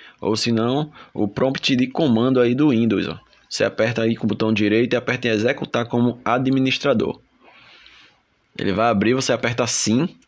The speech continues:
tá? Aí ele vai entrar aí, ó, como administrador, você vai ver essa setinha aí piscando, esse underline, aí você digita aí, ó, W M I C e dá um enter,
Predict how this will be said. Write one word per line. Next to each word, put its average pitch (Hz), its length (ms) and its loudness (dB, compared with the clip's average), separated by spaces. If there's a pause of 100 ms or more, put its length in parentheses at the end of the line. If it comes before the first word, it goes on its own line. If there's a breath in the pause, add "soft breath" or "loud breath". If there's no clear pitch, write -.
(280)
tá? 139 200 -4 (380 loud breath)
Aí 95 140 -2
ele 101 60 2
vai 104 120 0
entrar 117 220 0
aí, 120 180 2
ó, 123 80 2
como 104 340 0
administrador, 107 540 0
você 120 160 -4
vai 127 140 4
ver 113 160 2
essa - 160 -6
setinha 110 400 -2
aí 110 80 0
piscando, 117 680 -2 (480 loud breath)
esse - 200 -4
underline, 107 580 2
aí 101 100 2
você 117 280 0
digita 135 540 0
aí, 110 140 2
ó, 95 60 2
W 113 500 2
M 117 480 0
I 113 380 0 (240 soft breath)
C 139 640 -2 (560 loud breath)
e 110 100 -2
dá 113 200 2
um 131 120 2
enter, 110 360 -2